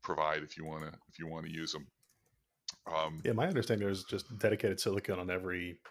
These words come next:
Speaker 2: every chip. I, I forget if it's per core though, or if it's just shared amongst the entire package.
Speaker 1: Well, no, it's the
Speaker 2: But
Speaker 1: A V X. It's the A V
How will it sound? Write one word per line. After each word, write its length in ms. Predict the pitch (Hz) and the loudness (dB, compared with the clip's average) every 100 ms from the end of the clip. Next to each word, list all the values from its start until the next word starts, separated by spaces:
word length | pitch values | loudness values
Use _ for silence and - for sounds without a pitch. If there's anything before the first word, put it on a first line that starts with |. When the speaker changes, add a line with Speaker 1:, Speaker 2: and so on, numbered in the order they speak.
| _ _ - | _ _ -6
Speaker 2:
every 240 | 101 92 | -2 -2
chip. 320 | - - 95 | -2 2 2
I, 60 | 101 | 4
I 140 | 104 117 | 4 6
forget 280 | 123 120 | 8 8
if 80 | 113 | 8
it's 120 | 104 - | 4 2
per 180 | 110 | -2
core 500 | 95 - 107 104 98 | -2 2 4 6 4
though, 220 | 95 95 95 | 4 6 6
or 120 | 95 | 6
if 140 | - | 2
it's 220 | 92 - | -4 -4
just 320 | - 95 - - | -4 -4 -6 -4
shared 360 | - 110 98 | 0 2 2
amongst 340 | 92 92 92 - | 0 0 -2 -4
the 100 | 95 | -4
entire 540 | 92 101 92 90 87 - _ _ - | -4 -2 0 0 -2 -10 _ _ -6
package. 440 | 92 98 90 - _ _ - | -2 0 -2 -6 _ _ 0
Speaker 1:
Well, 140 | 135 | 4
no, 120 | 156 127 | 8 6
it's 140 | - | 6
the 60 | 135 | 4
Speaker 2:
But 100 | 123 | 4
Speaker 1:
A 40 | |
V 140 | 104 90 | 6 4
X. 280 | 85 - | 4 0
It's 160 | - - | 0 2
the 160 | 135 120 | 6 6
A 40 | |
V 120 | 92 | 6